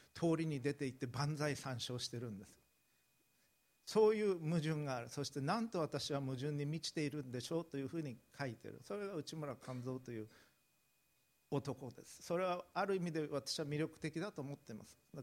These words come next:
綺麗にスパッといくんじゃない。日本のこと大好きだけれど、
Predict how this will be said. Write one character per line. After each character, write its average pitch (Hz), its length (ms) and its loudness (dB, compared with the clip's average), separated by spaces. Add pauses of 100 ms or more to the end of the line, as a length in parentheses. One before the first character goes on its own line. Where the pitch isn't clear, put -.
綺 180 160 0
麗 156 120 0
に 135 80 -6
ス - 120 -12
パ 180 100 0
ッ 180 40 -4
と - 140 -6
い 135 60 -2
く 156 160 -4
ん 135 100 -6
じ 117 80 -6
ゃ 110 40 -4
な 117 120 -6
い。 117 40 -8
日 123 80 -4
本 170 200 -4
の 160 80 -10
こ - 100 -12
と 143 120 -6
大 185 340 0
好 - 120 -12
き - 120 -6
だ 131 100 -6
け - 160 -6
れ 185 120 -2
ど、 156 360 0